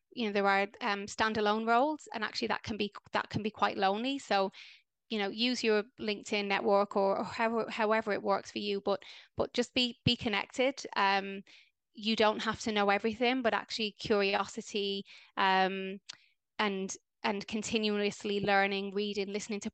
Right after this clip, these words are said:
podcasts. That, that's how I, I found actually in the beginning, as I would listen to lots of podcasts and,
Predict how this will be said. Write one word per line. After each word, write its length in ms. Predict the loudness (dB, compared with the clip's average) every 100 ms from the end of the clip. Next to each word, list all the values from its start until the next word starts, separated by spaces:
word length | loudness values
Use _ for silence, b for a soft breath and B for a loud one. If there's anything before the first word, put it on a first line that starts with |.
| 0
podcasts. 680 | 0 2 0 2 2 0
That, 180 | -4 -6 -4
that's 200 | -4 -2
how 180 | 0 4
I, 160 | 2 2
I 180 | 2 0
found 400 | 0 -4 -4 -6
actually 300 | -6 -4 -4
in 60 | -2
the 60 |
beginning, 440 | -4 -2 -2 -2 -2
as 100 | -2
I 100 | 0
would 200 | -2 -4
listen 240 | -6 -6
to 100 | -2
lots 180 | -2 -2
of 100 | -2
podcasts 580 | -2 0 0 0 -2
and, 120 | -8